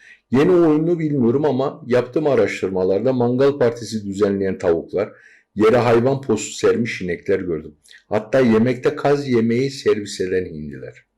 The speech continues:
Tüm bunların tesadüfi olmadığı hakkında düşüncelerim var. Yani oyunda çeşitli kuş karakter olmasına rağmen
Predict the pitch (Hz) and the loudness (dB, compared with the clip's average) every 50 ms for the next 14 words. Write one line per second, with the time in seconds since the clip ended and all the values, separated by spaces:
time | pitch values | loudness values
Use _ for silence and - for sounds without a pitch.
0 | _ _ _ - 165 190 202 214 208 202 190 185 185 185 180 - 156 147 - 156 | _ _ _ -2 0 2 2 2 2 2 2 2 2 0 2 2 0 2 4 4
1 | 156 156 156 151 - - 170 170 170 160 139 127 127 127 127 127 - 135 143 147 | 4 4 2 2 0 -2 -2 0 0 0 2 2 4 4 2 2 0 -2 0 0
2 | 147 143 117 - - 123 120 110 117 110 110 110 107 110 107 92 82 73 - - | 0 0 -2 -4 -4 -4 0 2 2 4 4 4 4 2 0 -2 -4 -8 -10 -12
3 | - - - _ _ - - 113 127 143 143 131 139 139 139 147 147 147 151 151 | -18 -20 -20 _ _ 0 2 2 4 4 4 4 4 4 4 2 4 2 2 2
4 | 151 - 131 123 - 143 139 - - 143 - - 147 139 - - - 135 135 131 | 2 0 0 -2 -2 -6 -6 -4 -4 -4 -2 -4 -4 -4 -2 0 0 2 2 2
5 | 131 - - 139 139 139 - 95 127 123 127 131 127 123 - - 151 170 165 147 | 0 0 0 0 0 0 0 0 0 0 0 -2 -4 -4 -6 -6 -4 -2 0 0
6 | 123 110 98 98 113 135 135 | 0 0 0 -2 -4 -6 -6